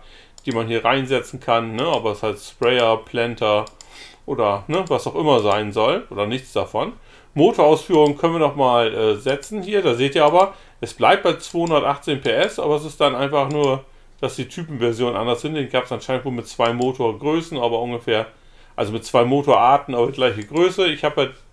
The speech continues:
den draußen stehen gehabt, aber ihr seht, das gibt's auch mit der anderen Kabine, ne? Die ist im Baujahr siebenundsiebzig, die Motorausführung, und die andere ist dreiundsiebzig, die ich draußen stehen hatte.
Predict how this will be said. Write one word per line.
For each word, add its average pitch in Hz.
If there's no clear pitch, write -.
den 151
draußen 143
stehen 139
gehabt, 127
aber 120
ihr 113
seht, 127
das 123
gibt's 156
auch 117
mit 123
der 113
anderen 113
Kabine, 156
ne? 165
Die 139
ist 127
im 117
Baujahr 107
siebenundsiebzig, 127
die 113
Motorausführung, 110
und 104
die 98
andere 107
ist 98
dreiundsiebzig, 110
die -
ich 95
draußen 92
stehen 87
hatte. -